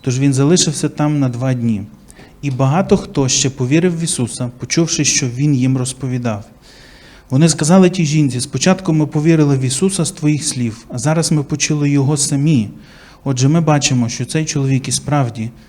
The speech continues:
Спаситель світу». Дивіться, не учні привели людей.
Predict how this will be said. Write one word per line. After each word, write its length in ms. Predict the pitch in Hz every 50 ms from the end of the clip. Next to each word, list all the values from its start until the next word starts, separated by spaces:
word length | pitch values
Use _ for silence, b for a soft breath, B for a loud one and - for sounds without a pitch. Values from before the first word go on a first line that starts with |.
| B B -
Спаситель 640 | - - - - 113 - - 123 117 - 123 120
світу». 560 | 107 - - - 120 113 98 - - 98 95 - - - - _ - - _ - _ - - _ - - _ - - - B B B B B B B B B B B -
Дивіться, 420 | 117 123 139 175 185 - - 139
не 160 | 131 147 151 165
учні 500 | 180 202 226 220 - - - 147 135 123
привели 480 | - 143 143 143 147 151 143 131 127
людей. 500 | 127 131 131 127 143 139 123 117 113 113